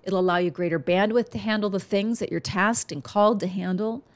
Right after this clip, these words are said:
in your life for such a time as this. And it's healing on every level, in the mind and the emotions and in the body.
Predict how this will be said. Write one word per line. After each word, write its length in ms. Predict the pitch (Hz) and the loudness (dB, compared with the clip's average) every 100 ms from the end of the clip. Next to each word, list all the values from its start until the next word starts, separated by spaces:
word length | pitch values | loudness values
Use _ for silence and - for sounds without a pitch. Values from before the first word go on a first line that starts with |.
| - | -2
in 160 | 190 190 | 2 4
your 140 | 196 | 4
life 320 | 175 175 233 | 2 2 0
for 100 | - | -2
such 300 | 208 196 185 | -4 -4 -4
a 40 | 170 | -6
time 320 | - 175 160 | -6 -4 -4
as 180 | 156 - | -4 0
this. 300 | 226 220 - - - - _ - | 2 2 -2 -10 -20 -20 _ 0
And 540 | 220 220 208 202 190 - _ _ _ | 4 6 6 2 -2 -8 _ _ _
it's 300 | 190 190 - - | 0 0 -2 -14
healing 800 | - - 320 359 269 175 156 165 - _ _ 190 | -18 0 6 6 6 2 -2 -6 -10 _ _ 0
on 240 | 190 185 | 0 0
every 400 | - 196 165 170 | 2 2 2 -2
level, 360 | 160 147 135 147 | -2 -2 -2 -2
in 220 | 190 190 | 0 0
the 60 | 202 | 2
mind 380 | 196 208 208 196 | 0 0 0 -2
and 80 | |
the 80 | 208 | -2
emotions 500 | 202 170 170 202 170 - | -2 -4 -6 -8 -10 -2
and 320 | 180 180 175 | 2 2 0
in 140 | - | -4
the 60 | 165 | -4
body. 420 | 143 160 160 165 | -4 -2 -2 -2